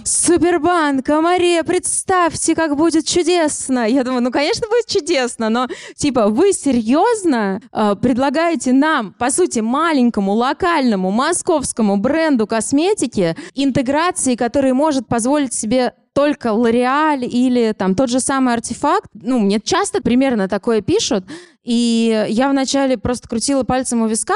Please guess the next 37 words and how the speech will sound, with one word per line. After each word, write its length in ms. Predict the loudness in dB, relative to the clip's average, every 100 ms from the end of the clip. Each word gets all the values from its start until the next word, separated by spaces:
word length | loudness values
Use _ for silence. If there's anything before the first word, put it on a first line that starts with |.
| -2
а 40 |
потом 240 | -2 -2
подумала: 400 | -2 0 2 2
"Да 80 | 2
нет, 200 | 0 0
наверное, 320 | 0 0 0
то, 100 | 0 -2
что 160 | -2
пишут, 240 | -2 -2 -2
норм-, 260 | -2 -2
это, 220 | -4 -4 -4
это 160 | -2
хорошо. 600 | -2 0 0 0 0 0 -4 -14 -6
Это 220 | -4 0
говорит 320 | 0 0 0
о 60 | -2
том, 200 | 0 0
что 160 | 0 0
мы 140 | 0
выглядим 440 | 0 0 0 -2
как 160 | -4 -6
классный, 460 | -4 -2 -2 0 -2
серьёзный 540 | -2 0 0 2 0
бренд, 400 | 0 0 0 -4
и 80 | -4
больше 360 | -2 0 -2 0
ни 100 | 0
о 100 | 0
чём". 400 | -2 -4 -4 -6 -12 -4
Но 160 | 0 0
я 280 | 0 0 0
много 420 | 2 2 2 -2
сталкиваюсь 800 | -4 -2 -2 -2 -2 -2 -2 -4
уже 280 | -4 -2 -2
с 120 | -2
тем, 340 | -6 -4 -2 -2
что 640 | -4 -6 -4 -2 -2 -4